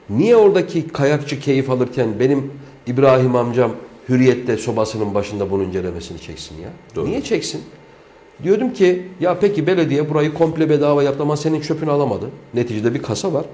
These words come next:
Speaker 1: Sayılı soğan, dikili sarımsak. Bir para var ortada. Bu parayı şa-, halkın ihtiyaçlarına göre belediye tahsis eder. Yol yapar, su getirir,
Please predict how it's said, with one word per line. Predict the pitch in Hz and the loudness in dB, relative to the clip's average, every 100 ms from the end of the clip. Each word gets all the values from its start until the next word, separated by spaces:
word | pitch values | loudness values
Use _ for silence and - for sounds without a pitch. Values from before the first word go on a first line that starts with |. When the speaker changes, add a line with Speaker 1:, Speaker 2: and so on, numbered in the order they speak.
| - - - - - - - - - | -20 -20 -20 -20 -20 -20 -20 -20 -20
Speaker 1:
Sayılı | - 135 135 131 | -2 4 4 4
soğan, | 127 135 165 | 2 2 2
dikili | 147 165 | -2 -4
sarımsak. | 208 254 254 160 - - | -2 -2 -2 -6 -8 -6
Bir | 123 | 0
para | 127 208 | 2 6
var | 208 | 6
ortada. | 143 123 180 190 | 6 6 2 0
Bu | 185 | 0
parayı | 165 127 123 - - - | 2 4 2 -4 -16 -20
şa-, | - 170 | -6 -4
halkın | 117 160 160 151 | 2 2 2 0
ihtiyaçlarına | 151 175 160 170 151 | 0 0 0 0 0
göre | 127 117 117 | 2 2 2
belediye | 135 120 175 | 2 4 2
tahsis | 175 151 214 196 | 2 0 0 0
eder. | 110 85 - - - - - - - | 0 -2 -6 -18 -20 -20 -20 -20 -6
Yol | 127 156 147 | 4 6 8
yapar, | 107 - 101 - | 6 2 -6 -8
su | - 156 | -10 -2
getirir, | 131 - 87 | 0 -2 -8